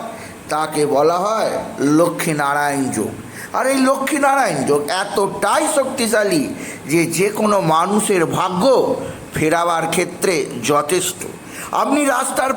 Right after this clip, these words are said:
ফকির, যদি গোচরে এই শুভ যোগের সঙ্গে আপনার জন্মকুণ্ডলিতে বুধ আর শুক্র শক্তিশালী থাকে, তাহলে আপনাকে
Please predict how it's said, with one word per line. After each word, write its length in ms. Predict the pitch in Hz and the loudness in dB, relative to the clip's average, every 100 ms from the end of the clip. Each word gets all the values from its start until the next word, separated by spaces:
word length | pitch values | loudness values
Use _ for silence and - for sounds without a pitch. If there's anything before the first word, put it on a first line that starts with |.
| - | 0
ফকির, 460 | 226 220 262 208 - - - - - - - - 165 | 0 2 0 0 0 -4 -8 -12 -14 -16 -18 -10 -2
যদি 240 | 185 214 220 - | 2 2 2 2
গোচরে 460 | 202 208 262 269 190 123 - - - - | 2 2 2 2 2 0 -4 -8 -4 0
এই 80 | 202 | 0
শুভ 280 | - 208 196 208 165 | 2 0 2 2 4
যোগের 320 | 185 175 240 240 262 | 2 2 0 0 0
সঙ্গে 320 | 240 240 180 - - - - - 165 | 0 2 0 -2 -8 -12 -10 -2 0
আপনার 300 | 165 185 190 143 | 0 2 0 2
জন্মকুণ্ডলিতে 1000 | 165 175 208 247 277 277 285 277 277 214 135 123 143 | 2 2 2 2 2 4 4 2 2 2 2 0 2
বুধ 220 | 214 220 | 2 4
আর 140 | 196 165 - | 2 0 -2
শুক্র 300 | 170 - 185 185 180 | -4 0 2 2 2
শক্তিশালী 540 | 165 - 214 220 226 | -2 -2 0 0 0
থাকে, 340 | 233 220 226 185 - - - - | -2 -2 0 0 0 -6 -12 -6
তাহলে 320 | 175 185 180 175 - 147 | -2 0 0 0 0 -2
আপনাকে 440 | 165 175 180 175 | 0 0 -2 0